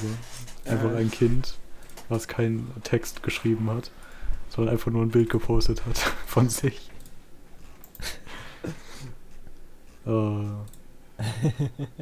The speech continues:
Speaker 1: Da sind noch ein paar mehr, wo einfach, also anscheinend war das so ein Formular, was man da digital ausfüllen musste und seinen Namen angeben musste. Und wenn man keinen Namen angegeben hat, steht da einfach nur anonym.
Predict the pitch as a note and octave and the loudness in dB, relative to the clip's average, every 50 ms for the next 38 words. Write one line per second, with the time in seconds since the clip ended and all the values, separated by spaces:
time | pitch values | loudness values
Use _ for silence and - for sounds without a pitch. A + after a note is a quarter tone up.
0 | C#3 - - - C3 - - C3 B2 A2+ A#2 F3+ C#3+ - D3+ - - C#3 C3 C3 | -12 -10 -10 -12 -8 -2 4 4 8 12 12 12 12 12 10 6 6 6 6 8
1 | C3+ A#2+ C#3 A#2+ A2 A2+ A2 A2+ A2+ - A#2+ A#2 A#2 - - A#2 B2 - - - | 8 6 6 6 4 2 2 2 0 0 0 -2 -2 -2 -4 -4 -4 -6 -10 -12
2 | - - D#2+ D#2 - - A2+ A2+ A#2 A2+ A2+ - - B2+ B2+ B2 A#2 A2+ A#2 A#2 | -10 -8 -8 -6 -4 -2 0 2 2 2 2 2 4 2 2 4 2 2 2 2
3 | A2 - - A2+ A2+ A2+ A2 A2 G#2+ - - - A2+ A2+ A2 G#2+ G#2+ G#2+ A2+ A#2 | 2 2 4 4 4 4 4 2 -2 -2 -2 0 4 4 4 4 4 4 2 2
4 | A2+ A#2 A2+ - - A2+ A2+ A2 A2+ A2+ A2 A2+ A2 A2 A#2 A2+ A2+ A2 - - | 2 0 0 0 0 0 2 2 2 2 2 0 -2 -2 -2 -2 -2 -2 -2 -2
5 | A2+ - C3+ A#2+ A#2 - - - A#2+ A#2 A#2+ B2 B2+ - - - C3 C3+ - - | -4 -2 -2 -4 -4 -4 -2 -2 -2 0 0 -2 -4 -4 -6 -6 -6 -6 -8 -12
6 | - - - - - - - - - A2+ A2 A2+ A2 A2 A2+ A#2 C3 C3+ A#2+ A2 | -16 -16 -14 -14 -12 -12 -8 -4 -2 0 2 4 4 4 4 4 4 2 2 2
7 | G#2+ G#2+ A2 A2 A2+ A2 A2 A2+ A2+ A2+ A2+ - - - C3 C3 B2 A#2 A2 A2+ | 2 2 2 4 4 4 2 2 0 -2 -2 -4 -4 -4 -4 -2 -2 -2 -2 -2
8 | A2 A2 A2 - - A#2+ A#2+ A#2+ A2+ A#2 B2 B2+ B2 A#2+ A#2+ A2+ A2+ A2 G#2 G#2 | -2 -2 -2 -2 -4 -4 -2 -2 -2 -2 -2 -2 -2 -4 -4 -4 -4 -4 -4 -2
9 | A2+ A2 G#2+ G#2+ G2 G#2+ B2+ C3+ - - - - A#2 A2+ A2+ A2+ A2+ - A#2 G#2+ | -2 -2 -2 -4 -4 -4 -4 -6 -6 -6 -4 -2 -2 0 0 -2 -2 -2 -2 -2
10 | G#2 A2 A2 A2+ A2+ A2+ A2 A#2 B2+ C3+ B2 B2 C#3 | -2 -2 -2 0 0 0 0 0 0 0 0 -2 -4